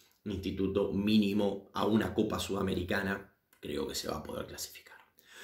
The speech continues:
Si les gusta este contenido, suscríbanse, denle like, comenten qué les pareció este partido, cómo lo ven a Instituto, cómo lo ven a Boca de cara a lo que viene. Dejo los links en la descripción para el que quiera colaborar con el canal. Los leo, debatimos en los comentarios.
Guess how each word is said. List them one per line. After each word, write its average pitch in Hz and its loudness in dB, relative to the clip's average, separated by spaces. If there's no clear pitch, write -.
Si 143 8
les 135 12
gusta 139 12
este 127 6
contenido, 127 10
suscríbanse, 113 8
denle 113 8
like, 110 8
comenten 123 10
qué 120 6
les 113 8
pareció 104 4
este 104 2
partido, 117 10
cómo 123 12
lo 104 10
ven 107 8
a - 2
Instituto, 113 4
cómo 120 12
lo 107 10
ven 107 8
a 101 4
Boca 117 10
de 98 8
cara 107 6
a 98 6
lo 98 4
que 101 6
viene. 120 8
Dejo 131 10
los 120 12
links 120 10
en 117 6
la 107 8
descripción 110 6
para 107 8
el 98 4
que 101 2
quiera 107 6
colaborar 104 8
con 101 4
el 104 4
canal. 147 6
Los 113 8
leo, 120 12
debatimos 101 8
en 98 4
los 101 2
comentarios. 127 8